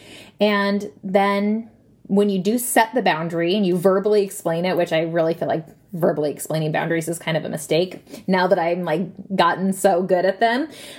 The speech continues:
um, I feel like you really, once you get really powerful, you start to realize, like, you don't verbally explain it. But, you know, beginners need to do that,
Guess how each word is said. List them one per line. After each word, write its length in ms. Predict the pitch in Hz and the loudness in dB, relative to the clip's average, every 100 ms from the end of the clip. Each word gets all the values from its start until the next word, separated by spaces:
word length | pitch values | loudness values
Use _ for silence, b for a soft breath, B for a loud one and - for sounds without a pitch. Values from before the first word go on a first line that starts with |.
| B | B
um, 160 | 202 185 | 2 4
I 140 | 185 | 2
feel 160 | 220 190 | 2 2
like 160 | 180 - 151 - | 2 -4 -10 -4
you 420 | 185 175 170 160 | 0 2 2 2
really, 400 | 180 185 175 175 | 2 2 2 2
once 180 | 190 208 | 0 2
you 60 | |
get 180 | 190 - | 0 0
really 300 | 180 170 156 | -2 2 2
powerful, 440 | 151 - 160 165 160 | 0 0 0 0 0
you 120 | 156 | -2
start 240 | 156 160 | 0 -2
to 100 | - | 0
realize, 360 | 165 156 147 156 | 0 2 0 -2
like, 120 | 156 | -6
you 120 | 190 170 | -2 0
don't 420 | 165 170 165 160 | 0 0 -2 -2
verbally 360 | 160 151 156 | 0 0 0
explain 320 | 147 - 185 170 | -2 0 0 0
it. 140 | 190 | 0
But, 140 | 269 | 2
you 100 | 349 | 2
know, 100 | 359 | 0
beginners 460 | 220 175 170 165 160 | 0 0 0 0 0
need 180 | 165 160 | -2 -2
to 60 | |
do 140 | 160 - | -4 -4
that, 260 | - - | -4 -10